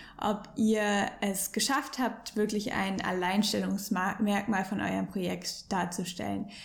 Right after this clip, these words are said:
Also warum soll die Organisation euer Projekt fördern und nicht ein sehr ähnliches von einer anderen Organisation?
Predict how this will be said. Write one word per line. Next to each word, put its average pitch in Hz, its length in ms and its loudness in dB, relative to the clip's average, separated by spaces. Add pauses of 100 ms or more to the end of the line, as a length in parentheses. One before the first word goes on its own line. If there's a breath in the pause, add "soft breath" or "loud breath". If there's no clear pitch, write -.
(120 loud breath)
Also 202 240 2
warum 226 280 4
soll 208 360 2
die 202 440 -2
Organisation 190 880 -2
euer 302 280 2
Projekt 247 480 0
fördern 208 440 0 (300 loud breath)
und 214 240 2
nicht 214 480 0 (140)
ein 190 500 0 (300)
sehr 202 340 2
ähnliches 202 400 0
von - 160 -4
einer 185 300 -2
anderen 185 480 -2
Organisation? 185 920 -4